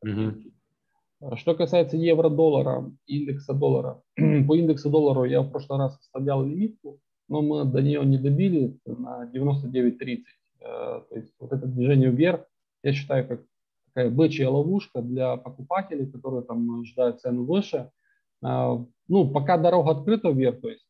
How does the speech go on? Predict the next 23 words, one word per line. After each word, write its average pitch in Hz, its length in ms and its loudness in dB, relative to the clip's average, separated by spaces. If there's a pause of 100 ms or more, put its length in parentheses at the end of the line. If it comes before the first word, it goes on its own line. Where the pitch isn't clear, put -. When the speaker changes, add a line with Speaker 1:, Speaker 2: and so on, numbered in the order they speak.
Speaker 2:
я 127 400 -4
не 123 420 -4
отрицаю, 135 420 -4
что 117 140 -16
мы 117 100 -8
будем, 113 360 -14
э, 110 260 -20
расти 196 340 -4
дальше, 143 380 -4
там, 117 380 -16
вплоть 117 260 -2
до, 110 560 -10
как - 140 -20
ты 123 80 -6
назвал, 120 320 -4
сто 123 160 -6
три 196 360 -2 (360)
уровня. 143 540 0 (880)
Э, 135 40 -6
но 123 580 0
я 139 180 0
думаю, 147 260 -2
что 117 420 -6